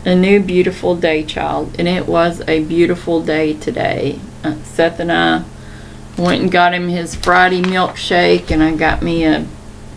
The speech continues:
dipped cone while we were there. <sighs> That's one of my weaknesses during the summer, are chocolate dipped cones. They're so good. And I said, "Thank you, God, for another day of mercies and blessings,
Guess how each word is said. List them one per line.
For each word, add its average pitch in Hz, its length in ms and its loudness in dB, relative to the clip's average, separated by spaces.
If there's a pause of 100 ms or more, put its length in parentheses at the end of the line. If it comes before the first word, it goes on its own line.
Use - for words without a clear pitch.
dipped - 380 -2
cone 156 460 0 (600)
while 156 160 0
we 165 140 2
were 160 160 2
there. 151 400 0 (760)
<sighs> - 360 -8
That's - 340 -6
one 170 140 2
of 165 80 2
my 160 200 4
weaknesses 156 880 0 (120)
during 165 260 0
the 156 80 0
summer, 156 720 2
are 147 380 2 (160)
chocolate 139 560 -4
dipped - 340 -2
cones. 147 460 -2
They're 156 120 -4
so 147 440 -2 (100)
good. 127 420 -2 (760)
And - 100 -2
I 175 40 0
said, 175 280 0
"Thank 202 260 0
you, 214 100 0
God, 170 340 4
for 170 160 -2
another 175 320 2
day 165 380 0
of 156 140 -2
mercies 170 640 -2
and 160 160 0
blessings, 147 680 -2